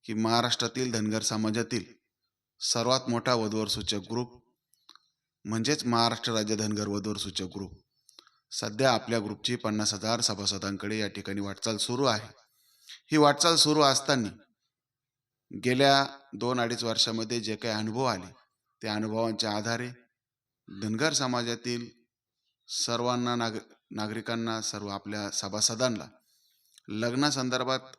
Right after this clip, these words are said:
काहीतरी मार्गदर्शन व्हावं, आपल्या अनुभवाची शिदोरी मिळावी, ह्या एकाच उद्देशाने आपण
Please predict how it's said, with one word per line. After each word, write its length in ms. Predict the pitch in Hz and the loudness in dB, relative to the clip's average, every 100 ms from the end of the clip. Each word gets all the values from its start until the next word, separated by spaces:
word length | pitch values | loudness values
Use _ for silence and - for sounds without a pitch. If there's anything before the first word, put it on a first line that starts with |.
| _ | _
काहीतरी 320 | - 113 123 120 | -6 -4 -4 -4
मार्गदर्शन 640 | 113 110 117 131 135 156 | -2 -4 -4 -2 -2 -2
व्हावं, 260 | 123 104 95 | -4 -6 -8
आपल्या 260 | - 110 | -8 -6
अनुभवाची 440 | 107 104 107 107 113 | -4 -4 -6 -6 -6
शिदोरी 400 | - 107 120 123 | -6 -4 -4 -2
मिळावी, 360 | 120 120 120 123 - _ _ _ _ _ _ | -2 -2 -2 -6 -12 _ _ _ _ _ _
ह्या 80 | 127 | 0
एकाच 500 | 131 139 - 160 143 | 2 2 2 0 0
उद्देशाने 520 | 117 135 131 131 117 90 - _ _ _ _ _ _ _ - | 0 2 4 4 0 -6 -16 _ _ _ _ _ _ _ -4
आपण 440 | 110 - 127 131 | -2 0 0 0